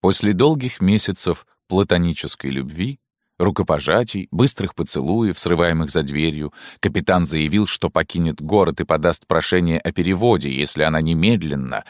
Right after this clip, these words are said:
не назначит ему настоящего свидания в тени деревьев и в отсутствии мужа. Она уступила. Она обещала. Теперь она ждала его, прижавшись к стене,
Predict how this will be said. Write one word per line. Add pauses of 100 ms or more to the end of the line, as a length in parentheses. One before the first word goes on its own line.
(160)
не
назначит
ему (140)
настоящего
свидания (160)
в
тени
деревьев (120)
и
в
отсутствии
мужа. (600)
Она
уступила. (360)
Она
обещала. (540)
Теперь
она
ждала
его,
прижавшись
к
стене,